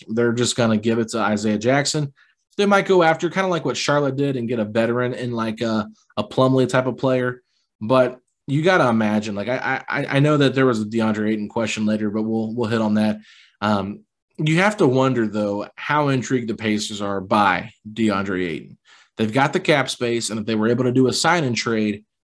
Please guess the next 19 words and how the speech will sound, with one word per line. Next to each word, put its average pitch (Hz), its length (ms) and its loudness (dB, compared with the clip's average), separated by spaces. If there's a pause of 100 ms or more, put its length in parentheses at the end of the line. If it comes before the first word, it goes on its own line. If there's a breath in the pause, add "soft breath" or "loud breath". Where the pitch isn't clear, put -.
(520)
with 131 200 -2
Miles 110 380 0
Turner, 170 320 0
you're 120 180 -4
giving 131 360 -2
Phoenix 127 420 -2
a 113 100 -2
really 120 340 0
capable 104 600 -6 (120)
center 113 600 -4 (380 soft breath)
moving 117 320 4
forward, 110 340 0
Facci. 92 540 -4 (400 soft breath)
Um, 95 220 0
if 101 100 -6
they 113 100 4
don't 110 160 4
wanna 107 200 4
pay 147 580 -2